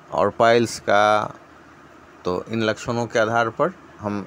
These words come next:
एसिड नाइट्रिकम को select कर सकते हैं। और ध्यान देने वाली बात है कि homeopathy में ऐसा नहीं है कि मतलब ये जो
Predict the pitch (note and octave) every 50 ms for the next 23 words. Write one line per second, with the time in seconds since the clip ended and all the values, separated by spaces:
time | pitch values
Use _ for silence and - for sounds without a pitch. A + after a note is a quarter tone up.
0 | - G#2 - A#2+ G#2 G#2+ G#2+ G#2 G#2 - - A2+ - - A#2 A2+ G#2 - A2+ A2
1 | - B2 A2 A#2 A2 - - - B2 A#2 - C3 A#2 A2+ - - B2 B2+ C#3 D3+
2 | F#3+ F#3+ - - - - - - - - F#2+ F#2+ G2+ G2+ A2 A#2 B2 C3 C3 B2+
3 | B2+ B2 B2+ B2+ A#2+ A#2 A#2 A#2+ B2 A#2+ A#2 A#2+ A#2 A#2+ - B2+ C3+ D3+ D#3+ -
4 | - A#2+ A#2 A#2 A#2+ B2+ B2+ A#2+ C3 B2 A#2 - C#3 C3+ C3+ C#3+ F3+ G#3+ A3 -
5 | - - - - - - - - - - - - - A#2+ - D3 C3+ C#3 D3 D#3
6 | E3 D#3 C#3+ C#3 C3 A#2+ - - B2 B2+ B2 C3 B2+ B2 B2 B2+ B2 B2 A#2+ A2+
7 | A2 - - - - - - - - - G2 G#2 A2 G#2+ G#2+ G#2+ G2+ F#2